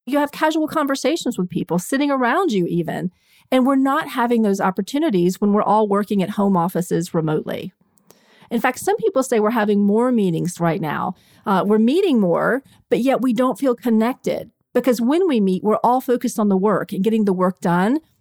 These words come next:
And people are tired, and so they just wanna get in and get those meetings done and get out. But those working meetings that are virtual aren't always engaging and aren't always effective.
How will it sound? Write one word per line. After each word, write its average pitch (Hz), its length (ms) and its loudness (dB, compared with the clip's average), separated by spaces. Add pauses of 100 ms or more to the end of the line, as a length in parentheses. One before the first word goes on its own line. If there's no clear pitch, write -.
(140)
And 233 140 0
people 233 220 -2
are 202 100 0
tired, 214 640 0
and 220 100 -2
so - 80 -4
they 190 100 0
just 190 220 -2
wanna 175 140 0
get 269 260 0
in 254 300 0
and 175 100 0
get 208 120 0
those 220 200 0
meetings 214 300 0
done 190 180 0
and 175 80 2
get 185 140 -2
out. 202 340 0 (280)
But 233 120 2
those 233 240 2
working 240 460 0
meetings 185 640 0
that 185 120 2
are 190 100 2
virtual 180 640 0
aren't 226 220 0
always 220 320 0
engaging 214 600 0
and 202 140 0
aren't 208 220 0
always 190 260 0
effective. 175 600 -4